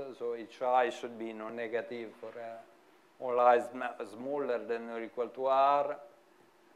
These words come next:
and the multiplicity should, should be at least this,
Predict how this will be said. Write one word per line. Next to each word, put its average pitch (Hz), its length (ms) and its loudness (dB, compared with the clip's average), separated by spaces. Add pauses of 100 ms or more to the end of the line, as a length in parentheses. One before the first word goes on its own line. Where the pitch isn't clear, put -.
and 120 160 -6
the 120 100 -2
multiplicity 120 1080 -10
should, 113 220 -12 (240)
should 113 280 -10
be 120 160 -6
at 117 180 -6
least 113 240 -10 (100)
this, 123 140 -18